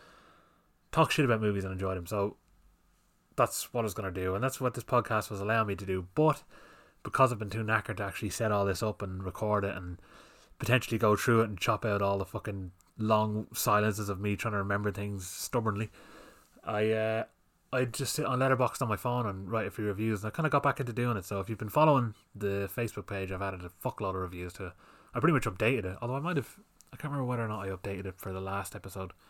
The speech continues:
Um, but I did put a bunch up there recently, and I have a few more to do now. I've got, like, eight movies,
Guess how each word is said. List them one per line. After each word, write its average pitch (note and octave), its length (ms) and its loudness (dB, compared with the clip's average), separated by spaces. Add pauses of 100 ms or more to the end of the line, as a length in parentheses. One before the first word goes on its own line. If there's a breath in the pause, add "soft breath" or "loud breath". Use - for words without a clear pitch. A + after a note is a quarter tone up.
(480 soft breath)
Um, F#2 440 -4 (960)
but B2 120 2
I A#2 40 0
did B2+ 120 4
put B2 100 0
a - 20 0
bunch A2+ 220 0
up G2+ 80 -10
there G#2 120 0
recently, G#2+ 300 0
and A2 80 -4
I - 20 4
have A2 80 2
a G#2 60 -2
few C#3 220 2
more A#2+ 200 6
to G2+ 80 -2
do F#2 80 -8
now. G#2 160 4
I've F#2+ 80 0
got, A#2 80 -4
like, G2 120 -4
eight G#2+ 180 -4
movies, F#2+ 320 -2